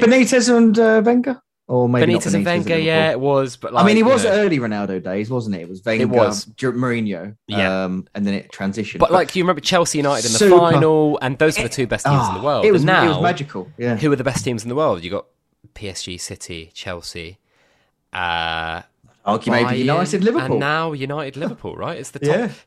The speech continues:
Speaker 2: the four of the top six teams in the world play in the Premier League.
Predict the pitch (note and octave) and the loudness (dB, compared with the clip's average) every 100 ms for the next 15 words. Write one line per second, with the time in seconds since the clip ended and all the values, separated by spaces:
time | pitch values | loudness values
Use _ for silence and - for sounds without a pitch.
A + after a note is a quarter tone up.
0 | _ - C#3+ - G3+ A3 A3 - D#3+ - | _ -18 -14 -8 -4 -2 -2 -4 -8 -10
1 | - - - - C3+ B2 A#2+ F#2+ D#2 D#2 | -8 -10 -12 -8 -8 -8 -6 -4 -4 -6
2 | - _ _ - G#2+ F2+ E2 F#2 E2+ D#2+ | -14 _ _ -8 -6 -6 -8 -12 -12 -12
3 | D#2 _ | -16 _